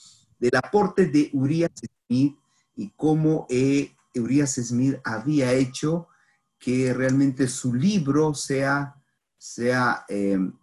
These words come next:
utilizado durante tanto tiempo. Pueden abrir en sus libros, por favor.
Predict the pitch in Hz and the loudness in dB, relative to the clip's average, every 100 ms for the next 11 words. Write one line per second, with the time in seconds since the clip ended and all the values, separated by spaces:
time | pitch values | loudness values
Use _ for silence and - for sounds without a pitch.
0 | _ - 123 - 123 117 151 156 151 - | _ -6 -6 -2 0 0 0 2 2 -2
1 | _ _ _ _ _ 143 143 _ 107 _ | _ _ _ _ _ _ -20 _ -20 _
2 | 110 101 98 85 78 - 65 _ _ _ | -8 -4 -2 -4 -10 -14 -16 _ _ _
3 | _ - 135 143 127 131 151 143 127 117 | _ -4 0 2 2 4 4 4 0 -6
4 | - - 110 113 160 160 131 120 - 127 | -8 -10 -10 -6 -4 -2 -4 -4 -6 -8
5 | - 113 139 165 170 | -6 -4 -2 -2 -4